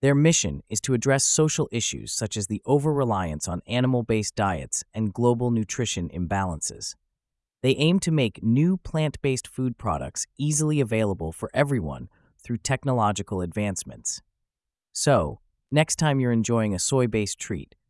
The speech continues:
remember, it might just be a Hayoung soybean, the superhero of the soy world. And remember, every bite you take is a step towards a more sustainable and ethical world. That's all for today's Vegan Bites.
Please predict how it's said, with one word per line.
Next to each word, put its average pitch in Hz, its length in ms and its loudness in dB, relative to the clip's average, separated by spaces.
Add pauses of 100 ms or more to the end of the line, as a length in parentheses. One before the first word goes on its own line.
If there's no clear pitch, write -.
(140)
remember, 113 500 0 (300)
it - 100 -6
might 160 240 2
just - 180 -2
be 135 120 0
a 98 80 2
Hayoung 123 420 2
soybean, 92 640 -4 (240)
the 104 60 -8
superhero 95 720 -2
of - 140 -12
the - 80 -10
soy 92 320 -2
world. 67 420 -10 (560)
And 123 120 4
remember, 135 480 2 (320)
every 175 260 6
bite 147 260 4
you 117 120 -4
take - 420 -8 (180)
is 110 140 -4
a 107 60 -2
step - 340 0
towards 110 320 -2
a 98 40 -2
more 95 180 -2
sustainable 135 800 -2 (200)
and - 220 -8
ethical 98 420 -4
world. - 380 -10 (920)
That's 151 220 2
all 147 140 6
for 131 100 -4
today's 107 400 0
Vegan 98 320 -2
Bites. - 460 -10